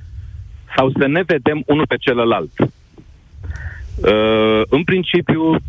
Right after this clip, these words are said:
mai mult de nouăzeci la sută părinții răspund, uh, pozitiv cerilor mele. Noi suntem doi învățători, eu predau în alternativa Step by Step.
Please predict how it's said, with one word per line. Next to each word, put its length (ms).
mai 160
mult 140
de 80
nouăzeci 340
la 120
sută 220
părinții 580
răspund, 640
uh, 380
pozitiv 720
cerilor 480
mele. 380
Noi 320
suntem 200
doi 140
învățători, 420
eu 60
predau 360
în 100
alternativa 600
Step 160
by 220
Step. 180